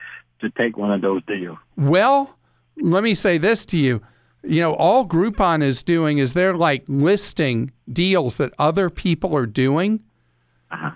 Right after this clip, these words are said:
Speaker 2: It's all about whoever that deal is with. Are they any good?
Speaker 1: Right.
Speaker 2: But a lot of the deals are, at least,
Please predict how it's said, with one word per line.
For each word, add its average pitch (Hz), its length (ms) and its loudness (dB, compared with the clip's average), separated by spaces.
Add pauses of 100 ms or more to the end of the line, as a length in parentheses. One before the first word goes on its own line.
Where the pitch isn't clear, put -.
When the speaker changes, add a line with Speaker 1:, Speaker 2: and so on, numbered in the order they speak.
Speaker 2:
It's 143 180 0
all 190 240 4
about 156 520 0
whoever 160 400 2
that 139 260 -2
deal 160 320 2
is 120 180 -2
with. 156 320 2
Are 131 140 2
they 214 260 2
any 123 240 0
good? 107 400 -6 (720)
Speaker 1:
Right. 147 460 -4
Speaker 2:
But 165 320 0
a - 100 0
lot 160 380 2
of 226 120 0
the 156 80 2
deals 175 600 0
are, 165 580 2 (120)
at 151 180 -4
least, 170 320 0